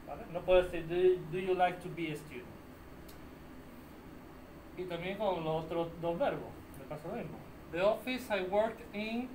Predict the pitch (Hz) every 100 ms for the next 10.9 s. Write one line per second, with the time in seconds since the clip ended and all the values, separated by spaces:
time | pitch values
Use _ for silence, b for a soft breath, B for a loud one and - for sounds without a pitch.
0 | 160 180 196 - 180 160 120 - - -
1 | - - - - 165 160 160 214 247 233
2 | 254 - 165 190 185 175 123 113 - -
3 | - - - - - - - - - -
4 | 185 190 185 214 220 175 160 170 151 127
5 | 120 - - - - - - - - -
6 | - - - - - 143 160 156 - 151
7 | 170 160 151 - 180 190 208 185 190 -
8 | 180 156 - - - - - - - -
9 | - - - - - - - 151 - 165
10 | 170 175 170 170 160 165 160 160 151